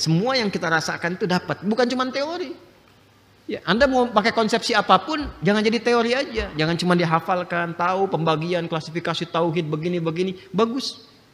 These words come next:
Sebagai konsepsi ilmu. Tapi sebagai konsepsi iman, prakteknya ada enggak gitu? Melihat itu ingat Allah, ini ingat Allah.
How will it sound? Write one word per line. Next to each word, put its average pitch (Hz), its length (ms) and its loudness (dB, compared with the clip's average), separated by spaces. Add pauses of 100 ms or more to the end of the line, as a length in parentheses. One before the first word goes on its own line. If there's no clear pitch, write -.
(460)
Sebagai 165 400 2
konsepsi 170 400 -2
ilmu. 185 320 -2 (400)
Tapi 175 160 -4
sebagai 156 320 -2
konsepsi 156 560 -4
iman, 117 400 0 (400)
prakteknya 208 480 -4
ada 180 160 -2
enggak 180 400 -4
gitu? 123 160 -10
Melihat 147 320 -2
itu 156 240 -4
ingat 123 240 -4
Allah, 101 320 -12
ini 160 240 0
ingat 120 240 -2
Allah. 95 320 -12